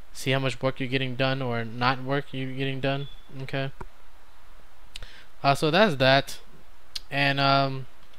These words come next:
if you, uh, first time you start it, uh, they'll tell you to, uh, add, right? Add a activity.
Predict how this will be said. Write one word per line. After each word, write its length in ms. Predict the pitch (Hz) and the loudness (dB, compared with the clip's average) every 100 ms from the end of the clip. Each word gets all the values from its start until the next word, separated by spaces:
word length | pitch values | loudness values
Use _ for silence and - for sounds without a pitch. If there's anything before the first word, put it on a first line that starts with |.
| - - - - - | -8 -8 -8 -8 -6
if 180 | 131 143 | -6 -2
you, 260 | 143 139 | 0 2
uh, 260 | 135 131 127 | 2 0 -2
first 400 | - - 160 - | -4 2 2 2
time 180 | 156 139 | 0 0
you 80 | 123 | -2
start 340 | - 123 123 | 0 0 0
it, 220 | 131 - - - - - - - | -2 -4 -6 -8 -8 -8 -8 -2
uh, 280 | 120 120 123 | 2 4 4
they'll 220 | 120 139 | 4 2
tell 280 | 139 139 147 | 4 4 6
you 140 | 139 | 2
to, 260 | 135 139 123 | 0 0 0
uh, 100 | 117 | -2
add, 360 | - 123 120 117 | 2 4 4 2
right? 320 | 117 117 120 - | 0 -2 -4 -6
Add 260 | 104 120 120 | -2 0 0
a 200 | 117 113 | 0 0
activity. 600 | 110 - 123 113 113 117 | -2 -2 -4 -4 -4 -6